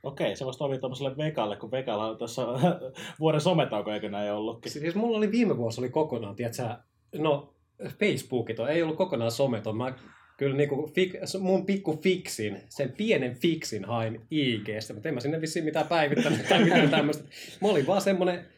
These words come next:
Speaker 2: sanotaan, kymppiluokan stalkeri, et mä vaan katoin kaikki beach-kuvia. <laughs> Oli, oli sit siellä,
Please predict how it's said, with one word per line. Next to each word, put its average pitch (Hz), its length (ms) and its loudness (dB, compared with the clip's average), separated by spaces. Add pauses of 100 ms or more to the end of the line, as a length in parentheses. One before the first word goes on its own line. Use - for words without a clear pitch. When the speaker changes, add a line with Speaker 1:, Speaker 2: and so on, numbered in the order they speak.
(220)
Speaker 2:
sanotaan, 165 520 2 (460)
kymppiluokan 139 720 4
stalkeri, 117 960 -2 (160)
et 113 120 -8
mä 127 120 -4
vaan 135 160 2
katoin 135 280 0
kaikki 131 280 0
beach-kuvia. 120 880 -2 (800)
<laughs> - 840 2
Oli, 147 260 2
oli 156 180 4
sit 147 180 -2
siellä, 127 340 4